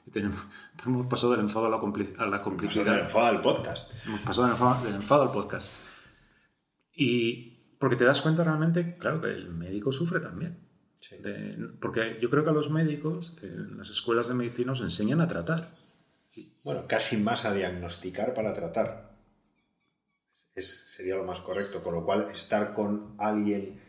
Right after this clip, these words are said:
Speaker 2: o sea, enfrentarte a un caso de alguien que no tiene diagnóstico es de lo más complicado.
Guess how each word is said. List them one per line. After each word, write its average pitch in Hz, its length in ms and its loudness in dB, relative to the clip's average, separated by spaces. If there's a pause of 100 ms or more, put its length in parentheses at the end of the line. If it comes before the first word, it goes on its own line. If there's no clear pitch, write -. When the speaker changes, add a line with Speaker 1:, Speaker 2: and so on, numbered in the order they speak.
(360)
Speaker 2:
o - 40 -20
sea, 98 140 -6
enfrentarte 101 440 0
a 107 60 4
un 107 80 2
caso 104 280 2
de 101 120 2
alguien 101 240 2
que 98 100 0
no 98 220 -2
tiene 92 180 0
diagnóstico 92 840 -4
es - 520 -12
de 92 140 -6
lo 87 100 -2
más 95 160 -4
complicado. 87 540 -10